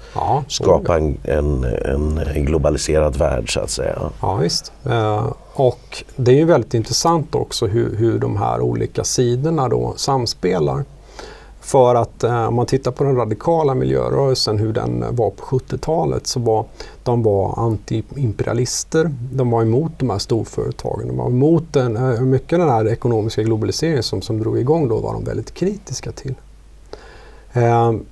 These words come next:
Speaker 1: men samtidigt blir de då, eh, börjar de agera globalt. Eh, det skapas då, det blir den här globala rörelsen. De blir en motpol, de blir liksom antitesen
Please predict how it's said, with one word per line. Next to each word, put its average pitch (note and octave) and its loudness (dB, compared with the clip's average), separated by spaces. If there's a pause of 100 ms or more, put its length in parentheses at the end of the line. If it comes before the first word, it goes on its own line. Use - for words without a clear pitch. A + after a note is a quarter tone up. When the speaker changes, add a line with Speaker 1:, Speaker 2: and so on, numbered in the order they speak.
Speaker 1:
men C3+ 0
samtidigt E3 2
blir D#3+ 0
de A#2+ 2
då, G#2 2 (240)
eh, A2 0
börjar B2+ 2
de A2 0
agera G#2+ 0
globalt. B2+ -2 (360)
Eh, A#2 0
det A#2+ 0
skapas D3 0
då, G#2+ 0
det A#2+ -2
blir D3+ 2
den A2+ 2
här G#2 0
globala A#2+ 2
rörelsen. A#2 -2 (580)
De C3 4
blir C3 6
en A2+ 4
motpol, B2 0
de B2 2
blir A2+ 2
liksom G#2+ -2
antitesen A#2+ -2